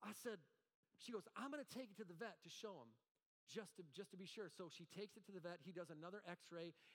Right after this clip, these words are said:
and the vet's like, "Oh my goodness, <laughs> it's a miracle," <laughs> he said. Yeah, isn't that awesome? Like,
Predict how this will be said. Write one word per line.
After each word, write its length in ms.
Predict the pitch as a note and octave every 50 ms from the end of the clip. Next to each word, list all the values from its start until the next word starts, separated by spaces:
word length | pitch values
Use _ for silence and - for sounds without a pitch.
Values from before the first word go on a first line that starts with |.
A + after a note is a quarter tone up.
| -
and 140 | - D#3+ E3
the 80 | D3+ B2
vet's 260 | E3+ E3+ - - -
like, 140 | D3+ C3+ - - - _ _ _ - _ _ -
"Oh 100 | B2 C3
my 140 | C3+ C#3 C#3+
goodness, 380 | C#3+ F3 F#3 F3 D3+ A2+ A2 - - - - -
<laughs> 540 | D3+ - - - - _ _ _ _ -
it's 120 | D#3 - -
a 80 | F#3+
miracle," 600 | G3+ A#3+ F3 - F#4 D4 - - - F4+ E4+ - -
<laughs> 60 | -
he 80 | C#4 A3+
said. 460 | - - - G3+ - - - E3+ E3 - _ _ _ - A3 B3+ - - - - - - - - - _ _ -
Yeah, 240 | - F#4 F#4 C#4
isn't 80 | B3+ C4+
that 80 | C#4 C4+
awesome? 320 | C#4+ D#4 - - C4+ C4
Like, 160 | D4 D4+ C4